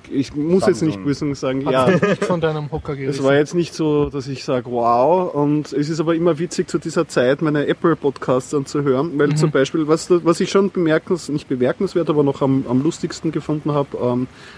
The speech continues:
Speaker 1: ist jetzt der Verbauung der N-F-C-Technik, Near Field Communication,
Speaker 3: Mhm.
Speaker 1: da hat sich der Johnny,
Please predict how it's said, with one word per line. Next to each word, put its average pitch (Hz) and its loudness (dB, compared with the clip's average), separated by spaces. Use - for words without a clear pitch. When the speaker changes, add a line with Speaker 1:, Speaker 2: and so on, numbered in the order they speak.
Speaker 1:
ist 139 -4
jetzt 139 0
der 139 2
Verbauung 135 0
der 139 2
N-F-C-Technik, 135 0
Near 135 0
Field 147 -10
Communication, 147 0
Speaker 3:
Mhm. 131 0
Speaker 1:
da 127 -2
hat 127 -6
sich - -10
der 123 -2
Johnny, 156 -2